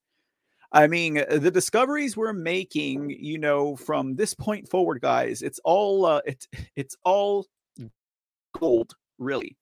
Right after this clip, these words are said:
It's all gold. It's all in the bag because, after all, our, uh, our, our, our trial run for monitoring elections theft as they occur in twenty twenty, right, kind of got us, uh,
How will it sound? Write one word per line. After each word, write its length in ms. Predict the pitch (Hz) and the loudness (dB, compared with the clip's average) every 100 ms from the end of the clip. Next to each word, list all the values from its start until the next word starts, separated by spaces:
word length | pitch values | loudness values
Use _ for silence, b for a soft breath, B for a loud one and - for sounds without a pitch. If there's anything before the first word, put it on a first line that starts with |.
| _ B B B | _ B B B
It's 140 | 143 185 | -6 2
all 220 | 226 214 | 4 4
gold. 340 | 214 202 190 | 4 4 2
It's 140 | 180 170 | 0 0
all 160 | 190 | 0
in 80 | 190 | 0
the 60 | 190 | 0
bag 320 | 160 160 139 | 0 0 -2
because, 500 | 143 - 143 135 123 | -6 2 4 4 0
after 340 | 131 120 127 135 | -2 -2 0 0
all, 240 | 226 - _ B B B | 0 -2 _ B B B
our, 300 | 123 127 127 | 0 0 0
uh, 60 | 117 | 0
our, 220 | 135 127 - | 2 2 2
our, 280 | 123 123 - _ - | -2 -2 -8 _ -2
our 140 | 120 | -2
trial 760 | - - 196 220 247 233 170 | -4 -6 0 4 6 6 4
run 480 | 131 123 123 135 196 - _ _ _ | 2 -2 -4 -8 -10 -12 _ _ _
for 160 | - 151 | -6 -4
monitoring 640 | 147 135 135 - 135 123 120 | 0 0 -2 -6 -6 -4 -4
elections 960 | 127 123 - - 131 127 190 226 - - _ _ _ - | -4 -4 -6 -8 -6 -6 -8 -10 -12 -18 _ _ _ 0
theft 580 | 170 220 - - - - _ _ - | 2 2 -6 -16 -18 -18 _ _ -8
as 180 | 135 113 | -8 -2
they 140 | 143 | 0
occur 520 | 117 - 147 127 196 - _ _ _ - | -2 0 2 2 0 -8 _ _ _ -6
in 180 | 151 | -4
twenty 340 | 139 160 147 131 | -4 -4 -4 -4
twenty, 480 | - 131 127 190 - - | -4 -4 -4 -6 -12 -4
right, 400 | 143 185 240 - | -2 -2 -4 -10
kind 240 | - 180 196 | -6 -4 -4
of 140 | 160 | -4
got 260 | 170 170 170 | 0 0 0
us, 240 | 170 - | -4 0
uh, 220 | 147 143 | 4 4